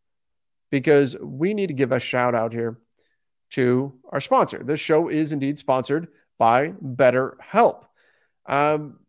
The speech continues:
uh, look, BetterHelp, we, we look around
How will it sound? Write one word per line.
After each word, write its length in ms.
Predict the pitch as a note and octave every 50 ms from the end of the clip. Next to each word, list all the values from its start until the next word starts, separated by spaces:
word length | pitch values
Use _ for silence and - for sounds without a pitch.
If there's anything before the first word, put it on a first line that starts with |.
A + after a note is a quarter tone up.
| _ _ _ _ _ _ _ -
uh, 160 | - C#3+ C3
look, 220 | C3+ E3+ F3+ D3+ C#3+ - -
BetterHelp, 720 | - - C#3 C#3 D3+ G3+ A3 B3 C4 G#3 G#3 G3+ F3+ -
we, 140 | D#3 E3+ F#3+
we 240 | F#3+ G3 F#3+ G3 G#3+
look 240 | A3 C#4 D4 - -
around 560 | A3+ E3+ E3+ E3 E3 E3 D#3+ D#3 D3 C3+ B2